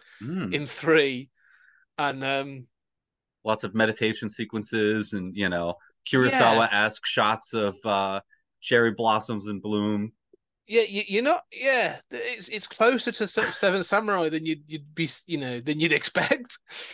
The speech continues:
Speaker 2: Not in
Speaker 1: Hmm.
Speaker 2: a good, not always in a good way. Um,
Speaker 1: <laughs>
Speaker 2: but, uh, yeah,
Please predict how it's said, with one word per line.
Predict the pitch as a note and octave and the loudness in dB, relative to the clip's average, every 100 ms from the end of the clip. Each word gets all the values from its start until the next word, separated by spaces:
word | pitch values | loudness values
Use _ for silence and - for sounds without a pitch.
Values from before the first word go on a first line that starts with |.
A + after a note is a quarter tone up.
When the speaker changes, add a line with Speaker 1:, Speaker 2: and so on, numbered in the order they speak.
| - - | -14 -4
Speaker 2:
Not | B3+ - | 0 2
in | |
Speaker 1:
Hmm. | |
Speaker 2:
a | B3+ | 2
good, | F#3+ F4 F4 | 2 0 0
not | G4+ | -2
always | E4 B3 | 0 0
in | C4 | -2
a | |
good | B3+ C#4+ F3+ | -2 -2 -2
way. | - D3 G3+ - _ - | -6 -4 -6 -10 _ -2
Um, | E3 E3 D#3+ E3 D#3 | 2 2 2 0 0
Speaker 1:
<laughs> | D#3 - - - - - _ _ _ _ _ _ | 0 0 -2 -4 -10 -10 _ _ _ _ _ _
Speaker 2:
but, | - - - | -2 0 2
uh, | D#3 D3 C#3+ C#3+ - _ _ _ _ _ _ - | 6 6 6 4 -4 _ _ _ _ _ _ -6
yeah, | A3+ G3+ | 2 2